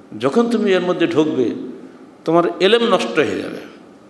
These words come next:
তুমি নিজের এলেম দিয়ে যুক্তি দেবে, "হ্যাঁ, এটা দরকার আছে, শুধু খবরটা শুনবো, আর কিছু শুনবো না।" কিন্তু খবরের মধ্যে যে কত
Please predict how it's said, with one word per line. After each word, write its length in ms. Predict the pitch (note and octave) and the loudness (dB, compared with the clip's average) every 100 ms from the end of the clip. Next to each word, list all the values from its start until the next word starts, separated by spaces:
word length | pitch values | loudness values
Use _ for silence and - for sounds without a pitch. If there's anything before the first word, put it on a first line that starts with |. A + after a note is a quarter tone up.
| - - - | -20 -20 -8
তুমি 140 | F#3+ | -2
নিজের 260 | E3+ E3 F3 | 0 2 4
এলেম 300 | F3+ A3+ A#3 | 4 4 4
দিয়ে 140 | A#3+ | 2
যুক্তি 340 | E3 G3 - G3 | 2 0 0 -2
দেবে, 220 | E3 E3+ | -2 -2
"হ্যাঁ, 160 | D#3 | 0
এটা 140 | D3+ D3 | 0 0
দরকার 340 | C3+ B2 A#2 | 0 -2 -2
আছে, 200 | G#2 - - - - - - - - - - - | -6 -8 -14 -20 -20 -20 -20 -20 -20 -20 -20 -12
শুধু 120 | G#3+ | -6
খবরটা 320 | - B3 B3 | -4 -4 -4
শুনবো, 280 | E3+ B2+ C3 | -4 -4 -4
আর 100 | G#3 | -6
কিছু 220 | - - | -4 -6
শুনবো 200 | D3+ A#2+ | -6 -8
না।" 120 | A#2+ - - - - - - - - - | -10 -16 -18 -20 -20 -20 -20 -20 -20 -6
কিন্তু 160 | E3+ - | -4 0
খবরের 360 | E3 D#3+ F3+ | 2 4 4
মধ্যে 340 | F3+ F3+ - A#3 | 2 0 0 2
যে 140 | A3 | 2
কত 440 | F3 F3+ F#3 - | 2 2 2 0